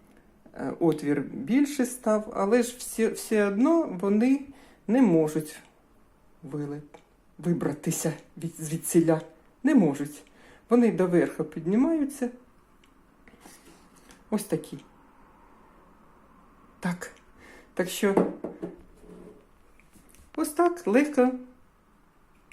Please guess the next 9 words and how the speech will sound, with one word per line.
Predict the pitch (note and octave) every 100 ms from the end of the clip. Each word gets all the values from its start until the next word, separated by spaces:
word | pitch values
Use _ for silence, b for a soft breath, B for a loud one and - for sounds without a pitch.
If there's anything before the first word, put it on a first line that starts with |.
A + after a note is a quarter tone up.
| _ _ - -
позбавитись | D3+ - E3 F3 F3 D#3 - - _ _ b b b b b _ _ -
дрозофілів. | - A#2+ D#3 D3+ C#3 - B2 A#2+ - _ _ _ _ _ b b b b -
Якщо | G3 G#3+ - - E3
комусь | - D#3+ D3+ C#3 - - -
сподобалось, | - A3 C4 F4 E4 D#4 D4 - - _ _ _ _ - - _
ставте | - - C#3+ - -
лайк. | E3 C#4 D4+ - - _ _ _ _ _ _ _ _ _ _ _ B B
О, | D#3 D3+
ні. | D3+ D#3